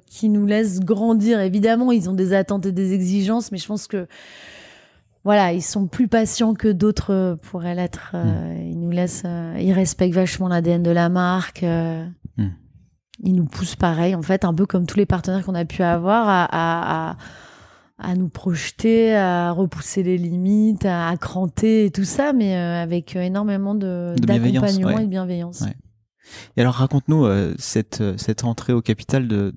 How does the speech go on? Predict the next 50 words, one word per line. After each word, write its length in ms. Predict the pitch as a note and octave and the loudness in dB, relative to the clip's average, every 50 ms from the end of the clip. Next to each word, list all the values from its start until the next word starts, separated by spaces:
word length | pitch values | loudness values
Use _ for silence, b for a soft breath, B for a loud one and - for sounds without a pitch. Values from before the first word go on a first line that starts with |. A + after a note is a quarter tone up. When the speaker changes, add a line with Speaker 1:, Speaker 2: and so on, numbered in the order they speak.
| - | -6
Speaker 2:
de 120 | - A2 A2 | -4 -4 0
Dan 280 | G#2+ A#2 A#2 A#2+ A#2+ A#2 | 2 2 2 2 2 2
Arwas, 560 | - A2+ A2+ A2 B2 C3+ C#3 - - - - _ _ _ - | 0 0 0 2 0 0 0 -2 -6 -10 -14 _ _ _ -6
qui 120 | - - | -2 -2
est 40 | G#2+ | 2
passé 320 | - A#2+ A2 - - - C#3 | 2 2 0 2 2 2 2
ou 80 | B2+ | 2
qui 140 | G#2+ - - | 0 -2 -2
passera 260 | - A2 G2+ - - | -2 -2 -2 -2 -2
dans 120 | G2+ G2+ G2 | -2 0 0
le, 160 | F#2+ F#2 F2 - - | 0 0 -2 -2 -2
dans 80 | G2+ | -4
l'épisode. 260 | G2+ G2 - - - G2 | -4 -4 -4 -4 -6 -4
Je 80 | - | -4
sais 80 | - - | -4 -4
pas 80 | - | -4
s'il 220 | A2+ - - G#2+ G2 | -4 -4 -6 -4 -2
passera 260 | - G2+ - - - | -2 -2 -2 -4 -4
avant 300 | - G#2 G#2 G2 G#2+ G#2+ | -2 -2 0 2 0 0
ou 60 | G2 | 0
après 180 | F#2+ - - G2+ | -2 -2 -4 -4
toi, 140 | - - - B B B B B B B B B B B - | -4 -6 -8 B B B B B B B B B B B -2
euh, 280 | G#2 G#2 G2 G2 F#2+ F#2 F#2+ F#2+ F#2+ F#2+ | 0 2 2 2 2 2 0 -2 -4 -2
dans 100 | F#2 G2 | -2 -2
le 60 | F#2 | 0
podcast. 500 | - G#2+ G2+ - - D#3+ D#3+ - - - - _ - | 0 -2 -2 0 -2 -2 -2 -4 -10 -16 -18 _ -14
R-, 160 | - - - - - B2 | -14 -12 -10 -8 -4 -2
raconte-nous 440 | - - - - B2+ A2+ C#3 D#3 | -2 0 0 0 0 2 2 0
cette 180 | D3 - G#2+ - | 2 0 -2 -2
rencontre 580 | - - G#2+ - - C#3+ D#3 D3+ - - - - - | -2 -2 -2 0 2 0 0 0 -4 -8 -10 -4 0
et, 580 | G2+ G2+ G2 G2 G2 G2 G2 D#2+ - - - | 2 2 2 2 2 0 -2 -4 -4 -2 -2
et 20 | G#2 | 0
lui, 160 | G#2+ B2 C3+ | 0 0 0
pareil, 280 | - B2+ B2+ C#3 D#3 C#3+ | 0 0 2 2 2 0
parce 80 | A#2+ - | 0 0
que 80 | - | 0
j'ai 60 | G2 | 2
l'impression 280 | G2+ G2 - G#2 - C#3 | 2 2 2 2 0 -2
qu'il 200 | B2+ - - A2 | -4 -2 -2 -2
vous 100 | G#2 G2+ | -2 0
fait 120 | - - A#2 | 2 2 2
aussi, 260 | G#2+ G2+ - - C3 | 2 2 2 0 0
euh, 120 | A#2+ G2 - G2+ - - - - _ - _ _ _ _ | 0 0 -2 -8 -12 -16 -18 -20 _ -20 _ _ _ _
passer 220 | - G#2 - - | -2 0 2 2
un 80 | G2+ G#2 | 0 2
cap, 260 | - - D3+ B2+ - | 2 0 0 -2 -2
quoi. 220 | - - G2 F#2 - - - | -2 -2 -2 -2 -6 -10 -12
Speaker 1:
Ah, 80 | F#3+ F3 | -10 -10
ben, 100 | E3 D#3+ | -10 -10
complètement. 560 | - E3 D#3 F#3 F#3+ G3 - - _ F#3 E3 | -10 -12 -10 -8 -8 -8 -10 -14 _ -20 -20